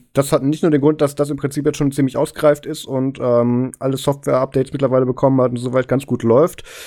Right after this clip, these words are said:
Die mussten ja einiges tatsächlich ausbügeln, wie das immer so ist, wenn du halt von der Testphase auf irgendwie ein paar Millionen Endgeräte rausgehst, dann kommen halt noch mal Bugs auf, die sich vorher im Test so nicht gezeigt haben. Von daher, das ist relativ ausgereift mittlerweile und es ist für unter tausend Euro mittlerweile zu haben.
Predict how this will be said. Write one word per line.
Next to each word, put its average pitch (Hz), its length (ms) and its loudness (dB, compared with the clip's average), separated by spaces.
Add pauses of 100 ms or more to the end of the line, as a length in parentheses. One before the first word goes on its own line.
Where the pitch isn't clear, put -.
(140)
Die 131 60 -6
mussten 135 220 2
ja 110 80 0
einiges 131 260 0
tatsächlich 117 360 -4
ausbügeln, 139 520 2
wie 113 40 2
das 113 140 0
immer 127 160 0
so 123 80 -4
ist, 131 160 -4
wenn 127 100 0
du 120 60 2
halt 120 140 2
von 117 100 0
der 113 80 2
Testphase 123 500 0
auf 113 140 -2
irgendwie 120 200 0
ein 120 40 -4
paar 120 140 2
Millionen 117 320 0
Endgeräte 123 460 0
rausgehst, 127 440 0
dann 110 180 -4 (180)
kommen 131 360 2
halt 135 160 2
noch 143 140 0
mal 131 120 4
Bugs 135 240 0
auf, 139 120 -2
die 131 80 -8
sich 123 160 -4
vorher 127 220 2
im 127 60 -2
Test 139 220 -4
so 127 80 0
nicht 117 160 -2
gezeigt 123 380 0
haben. 139 240 0 (500)
Von 120 140 0
daher, 127 140 4
das 135 120 2
ist 139 140 -2
relativ 147 280 2
ausgereift 175 460 -2
mittlerweile 165 560 0
und - 480 -2
es 139 140 -6
ist 151 100 -10
für - 140 -6
unter 151 180 0
tausend 143 340 -4
Euro 139 200 2
mittlerweile 135 400 0
zu 151 160 -2
haben. 147 240 -2